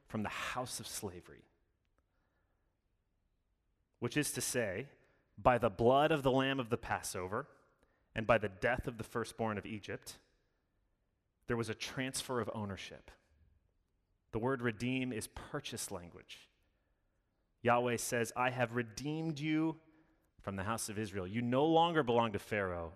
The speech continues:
Now you're mine." And so a law was put in place after the Exodus to remind the Israelites of this truth that they were the Lord's.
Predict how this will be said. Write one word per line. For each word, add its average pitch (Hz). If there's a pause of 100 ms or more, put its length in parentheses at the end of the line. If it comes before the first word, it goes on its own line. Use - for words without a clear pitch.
Now 113
you're 110
mine." 98 (3500)
And 120
so 135
a -
law 131
was 151
put 107
in 95
place 92
after 147
the 98
Exodus 95 (800)
to -
remind 131
the 139
Israelites 107
of 98
this 107
truth -
that 104
they 107
were 101
the 95
Lord's. 90